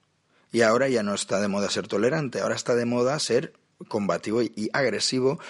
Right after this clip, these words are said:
contra las ideas que no son las tuyas. Que yo estoy de acuerdo que hay que evolucionar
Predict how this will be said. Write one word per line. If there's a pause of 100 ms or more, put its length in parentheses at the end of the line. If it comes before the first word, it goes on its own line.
(140)
contra
las
ideas
que
no
son
las
tuyas. (260)
Que
yo
estoy
de
acuerdo
que
hay
que
evolucionar